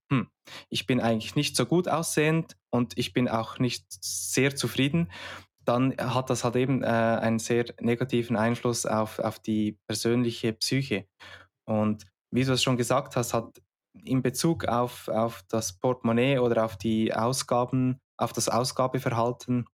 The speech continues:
führt das natürlich schon dazu, dass speziell Jugendliche und junge Erwachsene, ähm, dazu tendieren, eher zu viel auszugeben als zu wenig.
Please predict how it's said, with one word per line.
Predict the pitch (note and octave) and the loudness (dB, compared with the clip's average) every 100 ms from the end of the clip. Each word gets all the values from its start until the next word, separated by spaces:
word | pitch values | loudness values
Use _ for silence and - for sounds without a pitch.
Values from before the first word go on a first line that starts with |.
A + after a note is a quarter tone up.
| _ _ _ _ _ _ - - - | _ _ _ _ _ _ -20 -18 -14
führt | - C#3 C3+ | -2 0 0
das | B2 | -2
natürlich | B2 C3+ A#2+ | 0 0 2
schon | C#3 D3+ C#3 | 2 0 0
dazu, | A#2+ C#3 - C#3 | 0 -2 -2 -2
dass | C#3 A2+ - | 0 -2 -2
speziell | - A2+ - A#2 B2 A#2+ - - - - | -4 -6 0 2 2 0 -4 -12 -16 -16
Jugendliche | - A2 C3 D3+ C#3 C#3 C#3 B2+ | -8 -2 0 0 -2 -2 2 2
und | A#2+ | 2
junge | A2+ B2+ A2+ | 2 2 2
Erwachsene, | A2 A2 - - A#2 A2+ - - - - - A2 | 2 0 0 0 0 0 -6 -20 -18 -18 -10 -2
ähm, | G#2+ G#2 G#2 G#2 G2 - | 0 2 2 0 -2 -6
dazu | A2+ A2 - C3+ | -4 -2 0 -2
tendieren, | C3+ A#2+ A2+ A#2 C3 C3 C3 | -2 0 0 2 2 2 2
eher | A#2+ B2 A#2 A2+ - | 2 0 2 0 -2
zu | - - C3 | -6 -2 -2
viel | - C3+ D3+ C#3+ | 0 0 2 2
auszugeben | A#2 C3 - B2+ B2 A#2+ B2 | 0 0 -2 0 2 2 2
als | G#2+ A2 - | 2 0 -2
zu | - G2+ | -4 0
wenig. | G#2+ C#3 E3+ | 2 2 -2